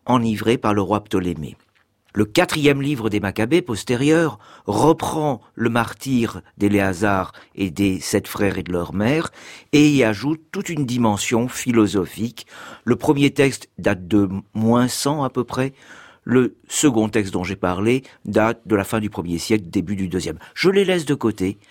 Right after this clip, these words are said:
car nous nous occupons aujourd'hui de Hanouka.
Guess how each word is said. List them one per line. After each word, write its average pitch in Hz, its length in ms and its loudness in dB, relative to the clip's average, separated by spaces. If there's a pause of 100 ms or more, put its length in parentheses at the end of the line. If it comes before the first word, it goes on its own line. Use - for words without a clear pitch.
(180)
car 135 140 2
nous 139 100 0
nous 131 220 2
occupons 139 480 -2
aujourd'hui 113 560 0 (220)
de 123 100 2
Hanouka. 113 560 0